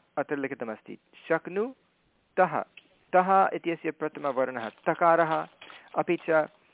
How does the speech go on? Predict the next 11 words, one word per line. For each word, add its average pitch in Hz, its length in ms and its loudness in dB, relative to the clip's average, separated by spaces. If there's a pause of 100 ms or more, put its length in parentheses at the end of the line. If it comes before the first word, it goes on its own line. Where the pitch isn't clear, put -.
(380)
तस् 196 280 4
इति 156 180 -8
मूलरूपमिति 143 720 -4
कारणतः 135 520 -4
पित्वं 185 500 -4
नास्ति, 175 500 -6 (920)
तर्हि 185 320 -2 (420)
केवलं 180 380 -2
वर्णमेलनं 147 1000 -2
भवति 160 340 -2
शक्नुतः। 123 640 -12